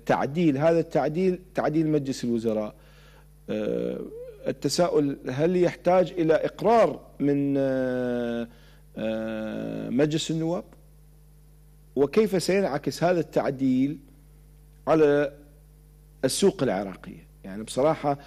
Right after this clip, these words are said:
حتى لا نكون متفائلين جدا ولا نكون متشائمين جدا، وخلينا متشائمين حاليا، يعني بانتظار التأثير كيف سيكون. إن كان هي خطوة بس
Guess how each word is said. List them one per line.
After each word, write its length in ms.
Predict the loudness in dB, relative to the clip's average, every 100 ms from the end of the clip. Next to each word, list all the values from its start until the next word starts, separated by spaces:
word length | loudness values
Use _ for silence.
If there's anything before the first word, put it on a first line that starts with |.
| -20 -10
حتى 280 | -6 0 2
لا 140 | 2
نكون 320 | 2 0 0
متفائلين 680 | 0 0 0 0 2 2 2
جدا 420 | 0 -2 0 2
ولا 200 | 2 2
نكون 320 | 0 -2 0
متشائمين 680 | 0 -2 -4 -2 -2 -2 -2
جدا، 420 | -2 -2 -2 -2
وخلينا 500 | 0 0 0 2 2
متشائمين 680 | 2 0 0 2 2 0 0
حاليا، 440 | -2 -6 -2 -2 -4
يعني 360 | -8 -10 -12 -14 -20 -10 -2
بانتظار 580 | 0 2 4 4 4 0 -4
التأثير 640 | -4 0 -2 0 2 2
كيف 300 | 2 0 0
سيكون. 560 | 0 2 2 0 -2 -2 -12 -20 -20 -20 -20 -14 -10
إن 360 | -4 0 0
كان 260 | 2 2 4
هي 120 | 2
خطوة 380 | 2 0 4 4
بس 480 | 6 2 0 -14